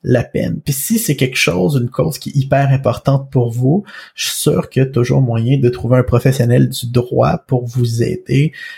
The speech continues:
dans votre cas, qui va trouver une entente gagnante-gagnante pour tout le monde. C'est des gens géniaux, c'est des gens qui sont passionnés par leur profession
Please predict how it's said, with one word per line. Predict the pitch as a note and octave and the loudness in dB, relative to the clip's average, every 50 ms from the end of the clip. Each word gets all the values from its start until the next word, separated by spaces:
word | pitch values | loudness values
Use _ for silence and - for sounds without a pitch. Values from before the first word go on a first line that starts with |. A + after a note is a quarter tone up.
| - _ | -20 _
dans | - B2 A#2 A2+ A2+ | -2 0 2 2 2
votre | A2 - C3+ G#2+ - - _ | 0 0 0 0 -2 -2 _
cas, | - - C#3 D3+ | -2 0 2 2
qui | D3+ - - B2+ | 0 -2 -4 -4
va | A#2+ C3 E3 | 0 0 0
trouver | F3 - - - A#2+ B2 C3 | 0 0 -4 -4 0 2 4
une | C#3 C#3 B2+ A#2 | 4 4 4 2
entente | A2+ A2+ - - B2+ B2+ C3 B2 | 0 0 0 0 0 0 2 0
gagnante-gagnante | A#2+ A#2 B2 B2 A#2 A#2 A#2+ A#2+ B2+ A#2+ B2+ C3 B2 B2 B2+ _ | 0 0 0 2 0 0 0 0 0 0 0 0 -2 -2 -4 _
pour | - A#2+ - | -8 -10 -6
tout | - - A#2 | -2 -2 -2
le | A#2 A#2 | 0 0
monde. | A#2 A#2 B2+ D#3 F3 F3 E3 - - - - - - | -2 0 0 0 0 -2 -2 -4 -8 -18 -18 -18 -16
C'est | - - - - B2 B2 - - B2+ | -12 -6 0 2 2 2 2 2 2
des | B2 B2 A#2+ | 2 2 4
gens | A#2+ B2+ B2+ C3+ C#3 B2+ C3 | 4 4 4 4 4 2 2
géniaux, | - A#2+ A#2+ C3+ C3+ B2+ B2+ B2 B2 B2+ C#3 D#3+ G3 - _ _ | 0 0 2 2 4 4 4 4 4 4 4 4 2 -2 _ _
c'est | - - C3 | -8 -2 0
des | B2+ B2 B2 | 2 2 4
gens | A#2+ C3 C#3 D#3 D#3 - | 4 4 4 2 2 -2
qui | - B2 | -6 -8
sont | - - - B2+ B2 B2+ | -6 -2 0 2 2 0
passionnés | C3 - - D3 D3 - - - C3+ C3 C#3+ D#3+ | 0 -2 -4 -6 -6 -4 -2 0 0 2 0 0
par | - - B2 B2 | 0 0 0 0
leur | A#2+ A2+ - - | 0 -2 -4 -6
profession | - - B2 - B2 A2+ - - - C#3 - F#3+ | -4 -6 -4 -2 -2 -4 -4 -4 -6 -4 -4 -4